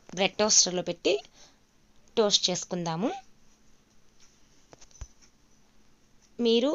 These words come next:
ప్యాన్లో చేస్తున్నట్టయితే గనక ఇలా వీటిని కట్ చేసి తీసుకుందాం. చూసారు కదా ఎంత బాగుందో. మీరు ప్యాన్లో చేస్తున్నట్టయితే కనుక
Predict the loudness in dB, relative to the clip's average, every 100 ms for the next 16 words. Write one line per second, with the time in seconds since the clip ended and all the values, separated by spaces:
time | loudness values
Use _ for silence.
0 | 0 0 2 0 -2 0 0 -2 -4 -4
1 | -4 -6 -6 -6 -4 -8 -4 -4 -4 -10
2 | _ -20 -20 -20 _ -20 -20 _ -20 -20
3 | _ _ _ _ _ _ _ _ -20 _
4 | -20 -20 _ _ -20 -20 _ _ _ -20
5 | _ _ _ _ _ -20 _ _ -20 -20
6 | _ -20 -20 _ _ -4 0 0 -2 -2
7 | -4 -2 -2 0 -4 -2 -6 -6 -6 -6
8 | -6 -6 -6 -4 -4 -2 -2 -4 -4 -6
9 | -4 -4 -4 -6 -14 _ -20 -20 -20 -20
10 | -20 _ -20 _ -20 -20 -20 -4 -2 0
11 | -2 -2 0 0 -2 -4 -8 -6 -6 -6
12 | -6 -6